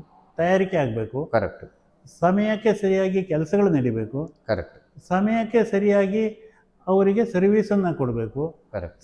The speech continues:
Speaker 1: ಸಮಯಕ್ಕೆ ಸರಿಯಾಗಿ ಉತ್ಪಾದನೆ, ಮಾರ್ಕೆಟ್ ಎರಡನ್ನೂ
Speaker 2: ಹ್ಮ್.
Speaker 1: ಸರಿದೂಗಿಸ್ಲೇಬೇಕು.
Speaker 2: ಕರೆಕ್ಟ್, ಕರೆಕ್ಟ್.
Speaker 1: ಒಂದು ಸಮಯ.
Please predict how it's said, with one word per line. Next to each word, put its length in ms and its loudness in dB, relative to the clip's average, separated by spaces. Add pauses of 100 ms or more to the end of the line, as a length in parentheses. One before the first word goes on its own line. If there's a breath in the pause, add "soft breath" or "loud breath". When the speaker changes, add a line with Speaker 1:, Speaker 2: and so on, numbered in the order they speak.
Speaker 1:
ಸಮಯಕ್ಕೆ 500 0
ಸರಿಯಾಗಿ 400 -2
ಉತ್ಪಾದನೆ, 680 0
ಮಾರ್ಕೆಟ್ 460 -4
ಎರಡನ್ನೂ 400 -4
Speaker 2:
ಹ್ಮ್. 500 -12
Speaker 1:
ಸರಿದೂಗಿಸ್ಲೇಬೇಕು. 960 2
Speaker 2:
ಕರೆಕ್ಟ್, 380 -14
ಕರೆಕ್ಟ್. 200 -16
Speaker 1:
ಒಂದು 320 0
ಸಮಯ. 340 2